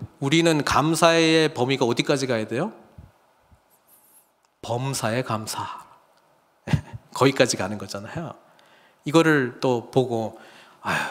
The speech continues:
저거 그냥 성경책에나 있는 표현이지. 이거 누가 해?" 아니, 사람은 못한다니까요. 그리스도로 옷 입어야만 되는 거예요. 그래서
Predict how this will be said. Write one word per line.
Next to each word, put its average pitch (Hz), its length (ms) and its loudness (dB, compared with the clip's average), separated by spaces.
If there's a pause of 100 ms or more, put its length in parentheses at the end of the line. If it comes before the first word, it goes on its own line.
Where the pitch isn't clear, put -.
(140)
저거 120 160 -2
그냥 127 140 0
성경책에나 202 760 0
있는 110 300 -2
표현이지. - 680 -6
이거 139 200 -6
누가 110 240 -2
해?" - 260 -4 (920)
아니, 156 480 2
사람은 190 460 2
못한다니까요. 165 1120 -2 (500)
그리스도로 156 560 2
옷 123 240 2
입어야만 139 680 2
되는 113 320 -6
거예요. 85 580 -8 (380)
그래서 156 360 2